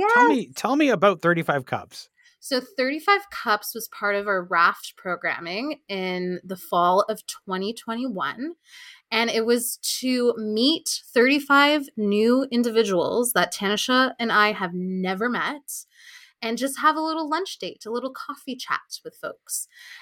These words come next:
Speaker 2: And, um, we met some wonderful people. All of them were wonderful. Um, and we've been able to transform that into a new program called Latte.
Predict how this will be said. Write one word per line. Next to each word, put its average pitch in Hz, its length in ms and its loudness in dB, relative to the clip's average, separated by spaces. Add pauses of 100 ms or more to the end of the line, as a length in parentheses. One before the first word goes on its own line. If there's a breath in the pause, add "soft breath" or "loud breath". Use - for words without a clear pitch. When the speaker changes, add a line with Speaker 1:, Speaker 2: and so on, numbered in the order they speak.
(120)
Speaker 2:
And, 220 520 0 (180)
um, 196 560 -2 (380)
we 226 200 -6
met 240 280 2
some 254 420 -6 (380)
wonderful 233 500 -2
people. 170 580 -12 (280)
All 254 180 4
of 233 80 -2
them 190 120 -6
were 170 120 -6
wonderful. 165 680 -10
Um, 190 440 0 (120)
and 185 440 -2 (440)
we've 190 240 -4
been 196 140 0
able 202 460 -2 (200)
to 190 500 -2 (100)
transform 247 1200 -2
that 175 460 2 (100)
into 202 560 -6
a 196 40 -10
new 190 320 -4
program 226 480 0
called 185 280 -4
Latte. 185 600 0